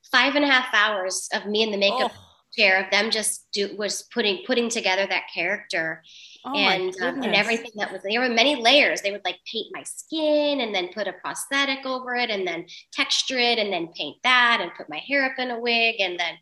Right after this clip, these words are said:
Speaker 1: put on, you know, there was, like, I think, like, three or four different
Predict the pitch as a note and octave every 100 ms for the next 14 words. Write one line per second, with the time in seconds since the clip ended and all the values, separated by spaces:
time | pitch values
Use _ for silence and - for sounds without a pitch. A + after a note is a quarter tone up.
0 | - - - - - D#4+ C4 A#3 A3 G#3
1 | - B3 G#3+ - B3 C4+ A#3+ A3 - -
2 | C4+ - - G#3+ A3+ A3+ - G#3+ G#3+ G#3
3 | - _ _ F#3+ A3 G#3+ G3+